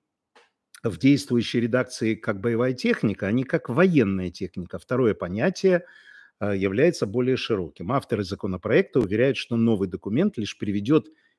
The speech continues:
действующие нормы закона в соответствии с реальностью. Значит, э, почему это делается? Есть разные версии. Сегодня я слышал очень диковинную версию, что,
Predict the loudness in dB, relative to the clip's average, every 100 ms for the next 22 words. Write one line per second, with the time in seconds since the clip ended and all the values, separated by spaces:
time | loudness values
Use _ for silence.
0 | -2 6 6 6 0 -4 -4 -6 -2 -2
1 | -2 -4 -2 -4 0 0 0 0 -2 0
2 | 0 -2 -4 -8 -4 -4 -4 -10 _ -20
3 | -20 _ -20 -20 -20 -20 -2 0 2 0
4 | 4 4 4 2 2 6 6 4 2 2
5 | 2 -2 -4 0 0 2 0 0 0 -6
6 | -6 -8 -8 -4 -4 -4 _ _ _ -20
7 | _ 4 6 8 6 6 4 6 8 10
8 | 10 8 0 0 -2 -2 0 0 0 0
9 | 2 2 2 4 4 4 2 -4 2 4
10 | 4 2